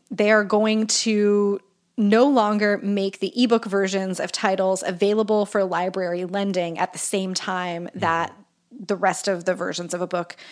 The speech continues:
Speaker 1: go on sale. They have, um, and Tor, if you're not familiar, is a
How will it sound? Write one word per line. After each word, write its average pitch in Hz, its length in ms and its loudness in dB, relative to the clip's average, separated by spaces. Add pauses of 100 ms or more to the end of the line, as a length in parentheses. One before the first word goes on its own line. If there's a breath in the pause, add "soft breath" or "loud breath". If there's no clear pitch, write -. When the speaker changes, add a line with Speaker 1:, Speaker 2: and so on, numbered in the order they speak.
(340 loud breath)
Speaker 1:
go 180 200 2
on 175 200 -4
sale. - 560 -6 (260 loud breath)
They 220 220 6
have, 190 600 0
um, 170 400 -6
and 208 460 -2
Tor, 233 340 4
if 208 120 0
you're 202 100 2
not 190 260 -2
familiar, 226 460 4
is 196 280 0
a 180 500 -2